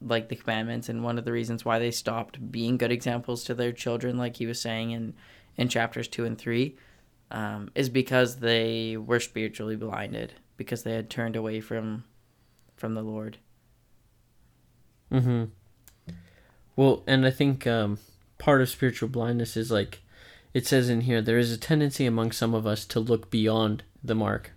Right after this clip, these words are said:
Speaker 2: rather than to maintain a testimony of gospel basics. We do this when we substitute the philosophies of men for gospel truths, engage in gospel extra-,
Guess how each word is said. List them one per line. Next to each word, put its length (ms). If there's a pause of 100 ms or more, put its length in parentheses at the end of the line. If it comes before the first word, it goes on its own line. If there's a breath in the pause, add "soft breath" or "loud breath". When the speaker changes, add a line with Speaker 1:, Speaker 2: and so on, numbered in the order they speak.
Speaker 2:
rather 220
than 220
to 120
maintain 580
a 60
testimony 600
of 140
gospel 360
basics. 560 (480 loud breath)
We 80
do 140
this 200
when 140
we 80
substitute 540
the 80
philosophies 680
of 200
men 440
for 160
gospel 400
truths, 460 (440 loud breath)
engage 420
in 100
gospel 420
extra-, 280